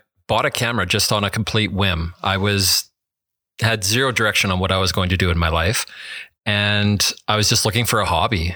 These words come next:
And I ended up picking up a, a small Canon Rebel T I film S L R and did what most people do. I took pictures of park benches and close-ups of flowers and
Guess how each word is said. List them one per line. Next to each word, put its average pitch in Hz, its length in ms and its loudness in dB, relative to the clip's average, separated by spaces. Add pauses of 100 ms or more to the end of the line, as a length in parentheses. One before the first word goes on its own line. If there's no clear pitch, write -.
(160)
And 95 200 0
I 95 100 2
ended 95 200 0
up 98 200 -2
picking 101 280 0
up 98 160 -2
a, 92 320 0 (380)
a 127 60 0
small 104 500 0
Canon 104 680 0
Rebel 104 320 0
T 107 280 0
I 98 180 0
film 107 680 0
S 104 180 2
L 98 180 0
R 117 460 -2
and 85 480 0 (560)
did 107 140 2
what 104 140 0
most 101 200 2
people 110 220 0
do. 110 240 0
I 104 60 0
took - 260 -2
pictures 92 420 0
of 90 460 0
park 101 240 -2
benches 98 580 0
and 90 120 0
close-ups - 420 -2
of 95 80 0
flowers 92 720 0
and 90 240 0